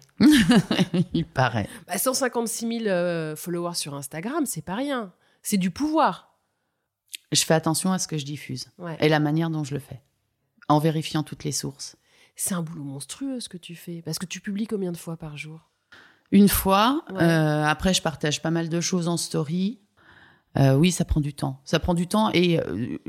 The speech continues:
Speaker 1: bon, je, je, j'alimente Twitter aussi une fois par jour. C'est peut-être une heure ou deux de travail quand même, donc c'est pas anodin.
Speaker 2: C'est du travail.
Speaker 1: C'est du travail.
Speaker 2: T'es devenue une créatrice de contenu. Est-ce que tu le rémunères, ce travail ?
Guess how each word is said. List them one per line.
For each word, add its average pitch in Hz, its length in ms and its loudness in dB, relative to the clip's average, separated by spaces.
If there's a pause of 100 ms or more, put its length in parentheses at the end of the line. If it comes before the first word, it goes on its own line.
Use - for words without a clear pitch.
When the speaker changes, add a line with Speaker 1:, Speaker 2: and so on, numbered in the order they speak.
(100)
Speaker 1:
bon, 156 240 2
je, 151 220 0
je, 147 280 0
j'alimente 165 480 0
Twitter 175 300 -4
aussi 165 420 0
une 156 160 2
fois 151 200 -2
par 143 180 -2
jour. 180 420 0 (120)
C'est 131 600 2
peut-être - 460 -4
une 139 120 6
heure 139 140 0
ou 143 80 -2
deux 147 140 0
de 143 80 -4
travail 170 480 0
quand 151 140 -2
même, 196 300 2 (120)
donc 139 220 0
c'est - 160 -4
pas 143 120 0
anodin. 143 600 2 (280)
Speaker 2:
C'est - 220 -8
du 190 140 -6
travail. 156 340 -10
Speaker 1:
C'est 151 220 2
du 185 160 2
travail. 165 560 0 (240)
Speaker 2:
T'es 226 100 -2
devenue 220 260 2
une 247 100 2
créatrice 220 440 -4
de 202 100 -4
contenu. 247 360 0 (440)
Est-ce 226 160 -2
que - 60 -12
tu 269 140 -8
le 196 60 -2
rémunères, 170 460 -4
ce - 120 -12
travail ? 147 440 -16